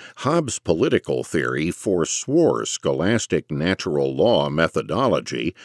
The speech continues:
for a modern, mechanistic, scientistic methodology, far more in keeping with Francis Bacon. This shift is not surprising, considering that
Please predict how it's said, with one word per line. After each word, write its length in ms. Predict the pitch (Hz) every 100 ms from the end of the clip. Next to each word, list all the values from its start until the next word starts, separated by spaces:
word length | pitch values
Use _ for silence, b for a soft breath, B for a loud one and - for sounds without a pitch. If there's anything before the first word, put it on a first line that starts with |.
| B
for 340 | - 80 71 67
a 120 | 65
modern, 640 | 65 76 110 101 95 107 104 -
mechanistic, 880 | 69 87 - 76 117 - 101 101 - b b
scientistic 920 | - 117 107 82 - 175 160 - 60
methodology, 960 | 71 71 - 73 76 65 53 - 58 62 - B B
far 340 | - 82 87
more 340 | 76 78 85 78
in 280 | 71 64 64
keeping 540 | - 175 - 53 76
with 200 | 87 -
Francis 540 | - 85 76 - -
Bacon. 560 | - 127 147 - 50 - _ _ _ _ _ _ B B B B
This 180 | - 220
shift 500 | - - 196 - -
is 160 | 95 101
not 280 | 113 123 -
surprising, 800 | 82 - 147 170 90 - 50 50 B B -
considering 720 | 64 - 107 65 57 80 98
that 160 | 78